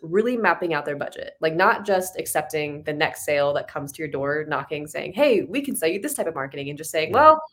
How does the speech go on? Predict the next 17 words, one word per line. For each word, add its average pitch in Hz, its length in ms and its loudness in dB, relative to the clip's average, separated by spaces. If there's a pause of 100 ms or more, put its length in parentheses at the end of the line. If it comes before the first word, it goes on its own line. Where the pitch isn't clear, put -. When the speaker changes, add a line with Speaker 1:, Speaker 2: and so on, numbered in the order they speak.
(160)
Speaker 1:
if 160 80 -2
it 170 60 0
makes 277 200 -4
me 294 80 -2
money, 302 280 8
I'll 180 140 6
invest 277 320 2
in 214 80 -2
it." 190 200 -2
No, 196 100 0
no, 202 80 2
no, 143 180 2 (180)
Speaker 2:
<laughs> - 180 -4
Speaker 1:
don't 175 100 0
do 175 60 -4
that. - 180 -4 (480)
Instead, 202 460 4